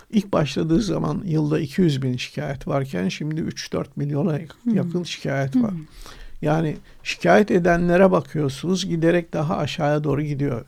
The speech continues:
Speaker 1: Genel olarak üniversite mezunları, e, işte lise mezunları şikayet ediyorlar ama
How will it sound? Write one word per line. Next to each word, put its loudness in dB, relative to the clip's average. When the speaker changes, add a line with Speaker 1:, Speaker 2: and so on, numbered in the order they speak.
Speaker 1:
Genel 2
olarak 2
üniversite 0
mezunları, 0
e, -2
işte -8
lise -4
mezunları -2
şikayet -6
ediyorlar -2
ama -2